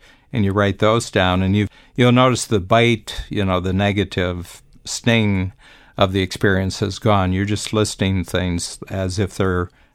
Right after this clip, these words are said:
raw materials, you know, they're like building blocks, and you got that. And then you come down below and say, "Okay,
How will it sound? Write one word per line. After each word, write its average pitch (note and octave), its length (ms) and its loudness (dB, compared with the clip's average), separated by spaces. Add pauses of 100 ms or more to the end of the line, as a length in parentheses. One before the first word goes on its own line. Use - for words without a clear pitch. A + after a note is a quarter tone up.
raw A2 240 4
materials, G#2 800 0
you G2+ 60 -4
know, F#2 140 -4
they're F#2+ 160 -6
like F#2 220 -8
building G2+ 380 -2
blocks, F2 540 -8
and F2+ 140 -4
you F#2 80 -6
got F2+ 260 -6
that. G2 240 -4
And G#2+ 160 0
then B2 160 2
you A#2 80 0
come G#2 220 -2
down G2 240 2
below F#2+ 300 -4
and F#2+ 140 -2
say, G2+ 160 -2
"Okay, G#2 500 -2